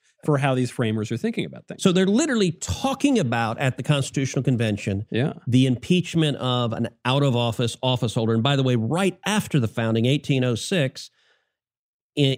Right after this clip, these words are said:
Speaker 2: in Great Britain, Lord Melville was impre-, impeached as well. So very shortly thereafter. So you've got a fair amount of history with British common law, and then you
Speaker 1: Yeah.
Speaker 2: look at,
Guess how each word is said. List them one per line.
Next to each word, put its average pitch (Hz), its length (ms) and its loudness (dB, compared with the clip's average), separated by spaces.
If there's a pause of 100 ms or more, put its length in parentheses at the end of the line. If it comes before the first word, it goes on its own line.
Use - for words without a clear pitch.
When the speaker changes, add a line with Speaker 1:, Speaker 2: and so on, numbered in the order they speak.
Speaker 2:
in 131 220 4
Great 120 280 0
Britain, 123 280 0
Lord 120 300 2
Melville 117 640 2
was 107 160 0
impre-, 107 480 -2
impeached 104 400 0
as 95 140 -4
well. 107 200 0
So 107 160 -4
very 143 360 2
shortly 123 420 -2
thereafter. 104 640 -2 (560)
So - 120 0
you've 180 280 2
got 214 320 -4 (880)
a 170 60 2
fair 269 280 0
amount 208 240 4
of 143 60 4
history 160 320 2
with 139 100 -2
British 147 280 -2
common 175 320 2
law, 127 120 2
and 139 120 2
then 196 120 0
you 202 140 2
Speaker 1:
Yeah. 170 40 2
Speaker 2:
look 165 220 0
at, 135 140 0